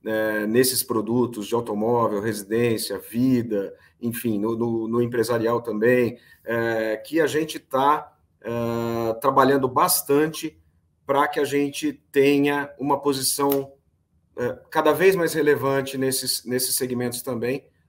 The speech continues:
é, que é o que a Zurich merece, né? A Zurich é uma das principais seguradoras no Brasil, com bastante destaque, é, em vários outros segmentos, e nós também queremos ser um player rele-, relevante, e seremos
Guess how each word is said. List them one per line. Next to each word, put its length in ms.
é, 240
que 240
é 80
o 60
que 100
a 40
Zurich 360
merece, 460
né? 80
A 80
Zurich 320
é 40
uma 140
das 160
principais 520
seguradoras 720
no 100
Brasil, 540
com 220
bastante 440
destaque, 800
é, 380
em 120
vários 360
outros 200
segmentos, 480
e 40
nós 220
também 480
queremos 500
ser 140
um 80
player 340
rele-, 360
relevante, 560
e 20
seremos 500